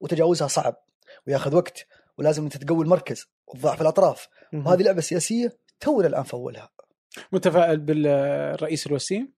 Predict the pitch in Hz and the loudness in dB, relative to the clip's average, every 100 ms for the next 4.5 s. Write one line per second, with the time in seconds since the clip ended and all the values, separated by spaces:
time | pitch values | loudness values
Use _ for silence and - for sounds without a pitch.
0 | _ _ - 139 147 139 175 226 220 190 | _ _ -6 -2 0 2 2 4 2 2
1 | - 180 - - - _ - 180 147 123 | -2 -6 -6 -14 -18 _ -8 -8 -6 -10
2 | 101 - _ _ _ - 139 175 170 127 | -12 -20 _ _ _ -8 -6 -6 -8 -12
3 | 117 117 123 - _ _ _ 123 131 139 | -12 -18 -20 -20 _ _ _ -18 -8 -8
4 | 127 123 123 _ | -8 -12 -16 _